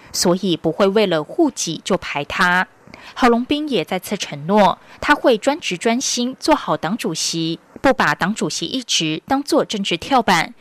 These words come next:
而且一视同仁，用人为才。他强调，只有无私，才能摆脱包袱和顾虑，才能坚定改革，不怕得罪人，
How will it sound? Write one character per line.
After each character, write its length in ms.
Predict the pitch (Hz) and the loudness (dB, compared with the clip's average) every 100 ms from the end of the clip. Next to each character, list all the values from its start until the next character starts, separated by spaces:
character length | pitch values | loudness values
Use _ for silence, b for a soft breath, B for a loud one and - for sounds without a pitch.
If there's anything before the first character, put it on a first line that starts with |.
| B B | B B
而 140 | 202 | 0
且 400 | 233 - - 180 | 0 -4 -4 -6
一 180 | - 180 | -4 -4
视 160 | - 220 | 0 -2
同 240 | - 175 | -2 -4
仁， 280 | 202 160 160 - - | 0 0 -2 -6 2
用 180 | 311 | 2
人 160 | 226 160 | 2 -2
为 160 | 156 165 | -2 -2
才。 420 | - 180 151 151 _ b b | -4 -2 -2 -2 _ b b
他 140 | - | 0
强 260 | 302 - 165 | 0 0 -4
调， 300 | - 190 160 - - | 2 4 4 0 -10
只 180 | - 202 | -4 0
有 140 | 202 165 | 2 0
无 100 | 160 | -2
私， 420 | 175 - 226 226 - | -6 -4 -4 -4 -8
才 180 | - 175 | -10 -4
能 140 | 175 | -4
摆 160 | 185 160 | -2 -2
脱 240 | - - | -2 -2
包 200 | 214 285 | 0 2
袱 180 | 311 - | 2 -2
和 160 | 170 160 | -6 -8
顾 240 | - 247 - | -4 -4 0
虑， 280 | 226 190 - B B | 2 2 2 B B
才 200 | - 226 | -4 -2
能 180 | 240 262 | -2 -4
坚 240 | 294 285 | -6 -4
定 160 | 320 254 | -4 -4
改 180 | 185 147 | -2 -4
革， 380 | - 156 160 - | -2 -2 -2 0
不 100 | 220 | 0
怕 260 | 214 330 226 | 0 -4 -4
得 200 | - 160 | -4 -2
罪 240 | 247 214 | 0 0
人， 300 | 170 151 156 | 2 0 -2